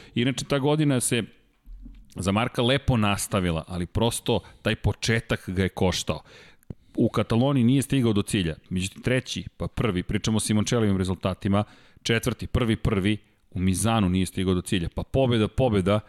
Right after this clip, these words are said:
pa treći u Maleziji i onda je odustao u Valenciji. Malezija, ne znam da li imamo fotografiju iz Malezije, to je duel između Hirošija i, i, i evo, pogledaj o, o, ovaj duel. O, ovoga se sećam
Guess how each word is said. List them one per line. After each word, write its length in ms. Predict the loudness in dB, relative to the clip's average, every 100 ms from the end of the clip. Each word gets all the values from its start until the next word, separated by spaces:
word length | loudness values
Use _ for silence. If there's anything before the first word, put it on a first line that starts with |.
| -12 -6
pa 100 | -6
treći 440 | -2 -4 -2 0
u 40 | 2
Maleziji 600 | 4 2 0 0 -2 -2 -8 -20 _ _
i 160 | -2 2
onda 340 | 2 2 0 0
je 200 | 0 0
odustao 400 | 2 0 0 0
u 60 | 0
Valenciji. 560 | 2 2 2 0 -4 -6 -14 -20 -20 -20 -20 _ _ 0
Malezija, 920 | 2 4 2 0 2 2 2 2 0 -4
ne 140 | -2 0
znam 120 | 2
da 60 |
li 100 | 2
imamo 180 | 2 2
fotografiju 540 | 0 -2 -2 -2 0 2
iz 80 |
Malezije, 560 | 2 4 2 2 2 0
to 180 | 0 0
je 60 |
duel 280 | 2 2 4
između 300 | 2 2 2
Hirošija 840 | 2 2 2 0 0 2 2 0
i, 80 | -2
i, 400 | -2 -2 0 -2 -2
i 360 | 0 2 0 -2
evo, 220 | -2 -2 -2 -2
pogledaj 360 | 0 2 2
o, 60 | 0 -2 -14
o, 120 | -12 -8 0
ovaj 340 | 2 2 -2
duel. 380 | 0 2 2 2 -4 _ _ _
O, 200 | -2 -2 2
ovoga 300 | 0 2 0
se 140 | -2
sećam 400 | -2 0 0 -4